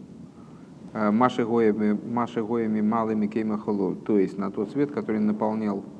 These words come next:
пространство халаля. Велахен шем кель койдам, койдам лишем элейким, и поэтому имя кель предшествует в этом пасуке. Имеется в виду имени элейким.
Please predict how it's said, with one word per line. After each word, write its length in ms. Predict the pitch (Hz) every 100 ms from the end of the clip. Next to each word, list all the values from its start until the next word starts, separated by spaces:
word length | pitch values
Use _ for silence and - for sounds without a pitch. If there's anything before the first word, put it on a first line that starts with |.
| -
пространство 480 | 98 104 104 95 -
халаля. 420 | - 98 90 92 - - - - - - - - - - - - - -
Велахен 600 | 110 113 113 165 170 160
шем 260 | - 113 107
кель 540 | - 117 110 110 107 - - - - -
койдам, 600 | 123 117 113 113 110 110 - -
койдам 480 | - 117 110 110 110
лишем 400 | 107 - 113 110 107
элейким, 800 | 110 107 - 156 107 107 107 - -
и 160 | 147 143
поэтому 480 | 110 104 104 104
имя 320 | 104 104 95 -
кель 240 | 107 92
предшествует 520 | 95 90 101 92 90
в 60 | 98
этом 220 | 92 87
пасуке. 480 | 98 - - - - - - - - -
Имеется 400 | - - 85 -
в 20 | 90
виду 240 | 90 92
имени 400 | 92 92 92 87
элейким. 560 | 90 90 90 90 98